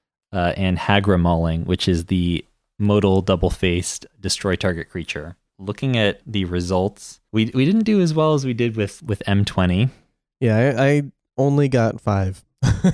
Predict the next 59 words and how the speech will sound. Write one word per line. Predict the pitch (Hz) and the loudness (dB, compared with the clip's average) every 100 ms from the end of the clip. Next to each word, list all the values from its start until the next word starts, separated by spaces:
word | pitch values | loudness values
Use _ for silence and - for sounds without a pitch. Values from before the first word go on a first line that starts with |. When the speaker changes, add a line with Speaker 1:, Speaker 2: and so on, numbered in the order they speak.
| - - - | 2 -2 2
Speaker 1:
Yeah, | 101 87 85 | 2 2 0
although | - 113 131 | 0 4 4
if | 131 135 | 4 4
we | |
wanna | 135 156 | 4 4
be | 135 113 | 4 4
generous, | 107 110 95 92 - - | 4 4 4 2 -2 -8
the | 107 104 | 0 2
number | 98 104 120 117 | 4 4 4 4
eleven | 95 92 90 98 123 131 127 | 4 4 4 4 4 2 2
is | 104 87 90 | 2 0 2
Valakut | 92 107 - 120 | 2 2 2 0
Exploration, | 113 - 117 113 113 131 | 0 0 0 2 2 -2
which | 104 - | -2 -2
is | |
on | 98 90 | 0 2
both | 98 98 | 2 0
of | 98 | 2
our | 92 90 | 2 2
lists. | 95 117 - | 2 0 0
Speaker 2:
Oh, | 123 | 0
okay. | 110 - 98 98 | 0 0 -4 -4
That's | 135 214 | -4 -4
cool. | - 101 - - | 0 -2 -4 -2
Speaker 1:
So | 117 107 104 - | 2 4 4 0
i-, | - _ | -6 _
if, | - - 220 | -8 -4 -2
if | 196 | 2
Speaker 2:
We | 202 | 4
were | |
Speaker 1:
we'll, | 190 | 6
Speaker 2:
close. | 175 147 175 - | 6 4 2 0
We | 233 | 0
Speaker 1:
if | |
Speaker 2:
were | 190 | 4
Speaker 1:
we'll | 147 | 4
Speaker 2:
close. | 131 | 6
Speaker 1:
allow | 127 120 123 | 4 4 4
that | 113 101 | 2 0
in, | 104 98 92 | -2 -2 -2
then | 98 95 95 92 | 0 0 0 0
you | 117 | 2
got | 113 87 | 4 2
six | - 107 - | 0 0 0
and | 101 | 0
I | 90 | 2
got | 90 85 | 2 0
five. | - 90 85 82 85 - | 0 0 2 0 -2 0
But | 127 101 | 2 2
Speaker 2:
Mm-hmm, | 98 | 0
Speaker 1:
let's | 123 113 | -2 0
Speaker 2:
mm-hmm. | |
Speaker 1:
talk | 127 120 | 0 2
a | 113 | 2
little | 107 | 2
bit | 98 95 | 2 2
about | 90 87 82 | 2 0 0
where | 98 95 92 | 2 2 2
our, | 90 90 87 87 | 0 0 0 -4